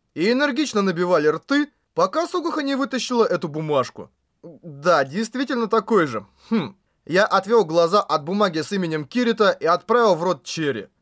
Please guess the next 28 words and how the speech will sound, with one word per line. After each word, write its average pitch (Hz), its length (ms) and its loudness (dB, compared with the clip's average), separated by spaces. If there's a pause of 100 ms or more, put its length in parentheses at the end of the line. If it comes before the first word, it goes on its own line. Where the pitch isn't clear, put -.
Прожевав 190 480 2
помидорку, 175 720 0 (160)
туманно 208 460 2
добавил: 143 580 2 (320)
«Но, 139 320 -4 (160)
но 147 240 -2
это 143 220 -2
же 151 120 -4
частый 190 400 -2
ник, 185 340 -4
правда? 180 460 0 (320)
Я 156 280 0
просто 220 360 0
сократил 147 480 -2
своё 170 280 0
имя. 202 500 -2 (220)
Этого 262 380 2
Кирита 226 380 0
в 156 80 -2
Г 175 120 -2
Г 156 120 -4
О 220 160 6
могут 185 320 0
звать, 165 340 0
скажем, 180 520 0
Кири-, 202 880 -2
Киригамина 233 580 0
Тугора. 165 560 4